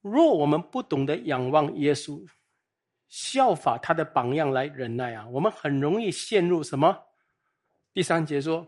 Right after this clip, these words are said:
免得疲倦灰心。疲倦的人怎样？想睡。所以基督徒沉睡，基督徒想，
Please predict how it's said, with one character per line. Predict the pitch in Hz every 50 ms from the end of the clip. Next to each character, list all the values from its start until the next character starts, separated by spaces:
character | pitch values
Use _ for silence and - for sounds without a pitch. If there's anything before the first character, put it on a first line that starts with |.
| _ -
免 | 147 147 151 147 143 139 135 135
得 | 127 143 143 156 190 240 - - - _ _ _ _ _ _ _ _ -
疲 | - - - 127 131 139 156
倦 | 147 - - 175 165 135 123 131 - _ _ _ - _ _ _ _
灰 | _ - - 127 120
心。 | 113 - - 113 104 - _ _ _ _ _ - 294 370 - _ _ _ _ _ _ _ - - _ _ _ _ _ _ _ _ -
疲 | - - 175 196
倦 | 208 - 269 254
的 | 233 185
人 | 156 151 160 175
怎 | - 151
样？ | 143 156 156 143 135 - _ _ _ _ _
想 | - - - 131 120 117
睡。 | - - - 151 131 113 _ _ _ _ _ _ _ _ _ _ -
所 | - - 180
以 | 180
基 | - 220
督 | 208 240
徒 | 226 - - 165 175
沉 | 175 - - - 151 139 151
睡， | 180 175 - - 226 214 147 - - - _ _ _ _ _ _ _ _ _ _ _ _ _ _ _ -
基 | - 208
督 | 202
徒 | 185 180 196
想， | 190 170 - 170 131 143 175 175